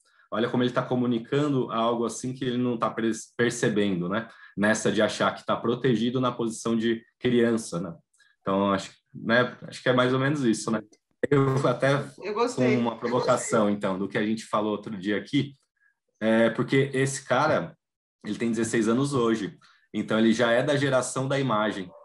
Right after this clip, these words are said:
Speaker 1: ele já é da, da geração do vídeo, ele se fotografa, se filma falando, mas ainda assim ele não se reconhece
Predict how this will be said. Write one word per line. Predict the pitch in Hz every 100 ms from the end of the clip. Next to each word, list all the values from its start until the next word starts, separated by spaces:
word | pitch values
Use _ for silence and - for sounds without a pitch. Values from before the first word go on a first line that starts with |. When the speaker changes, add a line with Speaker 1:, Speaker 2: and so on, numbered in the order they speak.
| - _ _ -
Speaker 1:
ele | 101
já | 101 101
é | 110
da, | 123 117
da | 123 107 90 107
geração | 107 107 107 120
do | 139 139
vídeo, | 117 143 95 82 - -
ele | 95
se | 95 -
fotografa, | 107 - 87 90 113 120 113
se | - 110 87
filma | 117 - 104 127 123 120
falando, | 127 110 95 98 95 82 _ _ _ _ -
mas | 107 107
ainda | 110 127 143
assim | 131 139
ele | 135
não | 131 127
se | 135 135
reconhece | 135 139 131 107 120 - -